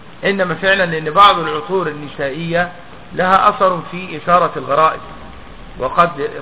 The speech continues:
قال لي بعضهم ممن يرتاد بعض الأماكن، تمام، أماكن، آه، علية القوم والمترفين وكذا،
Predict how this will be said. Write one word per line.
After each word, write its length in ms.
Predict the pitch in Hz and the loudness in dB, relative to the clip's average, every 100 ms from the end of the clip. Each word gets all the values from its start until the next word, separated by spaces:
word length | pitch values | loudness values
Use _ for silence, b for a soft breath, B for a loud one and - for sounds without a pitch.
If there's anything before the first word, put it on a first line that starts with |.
| - | 2
قال 280 | 185 185 170 | 4 4 2
لي 100 | 175 | 0
بعضهم 640 | 160 170 143 139 160 170 - - - - - - - 135 | 2 2 2 -2 -4 -6 -14 -16 -16 -18 -18 -20 -14 -4
ممن 340 | 190 196 165 | -2 -2 0
يرتاد 440 | 151 127 180 165 | -2 2 2 2
بعض 240 | 147 175 165 | 4 4 2
الأماكن، 680 | 160 156 165 160 - 131 120 110 - - - - - - - - - - - | -2 0 2 2 0 -6 -8 -12 -16 -18 -18 -20 -20 -20 -20 -20 -20 -20 -10
تمام، 360 | 131 143 156 156 135 | -2 2 2 0 -4
أماكن، 500 | 147 156 151 151 147 - - - - - - - - - - | 0 0 0 -8 -10 -14 -14 -16 -18 -20 -20 -20 -20 -18 -16
آه، 340 | 87 80 - 175 | -14 -12 -6 -4
علية 240 | 180 151 156 | 0 -2 -4
القوم 440 | 147 160 175 156 | -2 2 4 2
والمترفين 720 | 143 147 135 139 135 170 180 | -6 -8 -6 -4 -4 -4 -4
وكذا، 440 | 123 117 160 135 | -6 -4 -4 -4